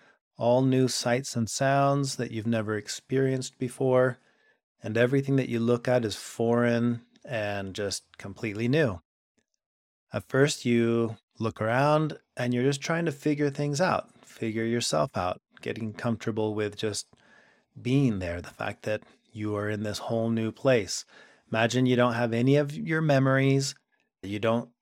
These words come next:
understand the languages being spoken. Literally everything is con-, entirely brand new. Once you kind of orient yourself and you, you, you realize that your basic needs are being met,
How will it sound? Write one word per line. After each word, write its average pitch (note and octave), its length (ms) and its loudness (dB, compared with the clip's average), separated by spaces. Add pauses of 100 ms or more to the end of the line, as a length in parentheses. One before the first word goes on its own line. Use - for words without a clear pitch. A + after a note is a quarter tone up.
(140)
understand B2+ 720 2
the C3 80 6
languages C3+ 560 4
being B2 300 2
spoken. A#2+ 760 2 (240)
Literally D3+ 480 4
everything B2+ 540 2
is G#2+ 100 -4
con-, G#2+ 300 -12
entirely B2+ 640 0
brand G#2 400 -2
new. F2+ 260 -6 (1500)
Once F3 280 4
you F#3+ 40 2
kind F3+ 200 4
of E3 160 2
orient D#3+ 420 4
yourself E3+ 480 4
and C3+ 160 2
you, B2 380 4 (600)
you, A#2+ 200 0
you C3+ 220 -2
realize C3 420 4
that C3+ 80 -2
your A#2+ 160 0
basic B2 480 -2
needs C#3+ 280 2
are E3 80 2
being E3 320 0
met, E3+ 440 -2